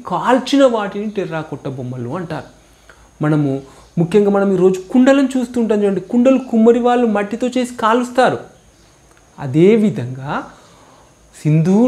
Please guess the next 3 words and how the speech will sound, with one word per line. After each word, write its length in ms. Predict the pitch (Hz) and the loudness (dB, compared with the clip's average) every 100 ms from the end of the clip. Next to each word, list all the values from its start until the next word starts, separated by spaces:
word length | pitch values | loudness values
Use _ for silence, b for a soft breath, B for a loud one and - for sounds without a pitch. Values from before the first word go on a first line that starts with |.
| 220 | 4
నాగరికత 580 | 160 160 175 185 180 180 185 - | 2 0 -2 -4 -6 -8 -10 -8
కాలంలో 680 | 135 131 165 170 156 139 151 156 - B B B - 127 | -8 -6 -4 -2 -2 -2 -2 -2 -6 B B B -8 0
బొమ్మలను 720 | 156 175 202 226 254 254 254 | 2 2 2 2 0 0 -2